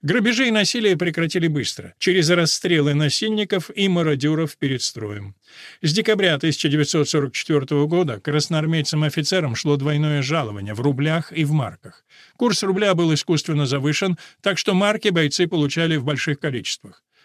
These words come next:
В городе принимали рейхсмарки, оккупационные марки, валюту стран-победительниц, рубли. На многочисленных барахолках можно было купить все.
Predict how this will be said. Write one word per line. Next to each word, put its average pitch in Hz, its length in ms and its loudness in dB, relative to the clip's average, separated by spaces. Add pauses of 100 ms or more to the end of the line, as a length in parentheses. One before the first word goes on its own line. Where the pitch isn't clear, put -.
(140)
В 131 80 -4
городе 190 380 4
принимали 165 520 2
рейхсмарки, 160 840 0 (200)
оккупационные 170 840 0
марки, 151 340 0
валюту 160 380 0
стран-победительниц, 139 1200 -2
рубли. 117 480 -2 (520)
На 156 120 4
многочисленных 196 880 2
барахолках 180 840 2
можно 180 360 2
было 165 220 4
купить 147 340 -2
все. 90 320 -8